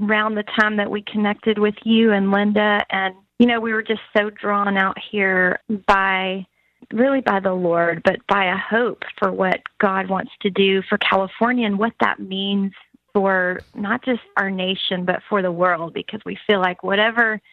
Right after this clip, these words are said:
happens here in California, for good or bad, it affects the whole globe. And our hearts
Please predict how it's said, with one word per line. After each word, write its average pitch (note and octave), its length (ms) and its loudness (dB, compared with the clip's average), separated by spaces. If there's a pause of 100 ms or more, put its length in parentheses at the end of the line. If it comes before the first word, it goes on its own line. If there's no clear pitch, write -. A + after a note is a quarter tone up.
(480)
happens B3 460 0 (140)
here A3+ 200 -2
in A3+ 100 -4
California, G#3+ 680 -2
for G3+ 120 -4
good A3 200 2
or A3+ 80 2
bad, G#3 320 2
it F#3+ 160 -4
affects G3 420 -4 (140)
the F#3+ 60 -6
whole F#3+ 260 -2
globe. F#3 480 2 (140)
And F3+ 420 2 (640)
our G3+ 160 4
hearts G3 340 0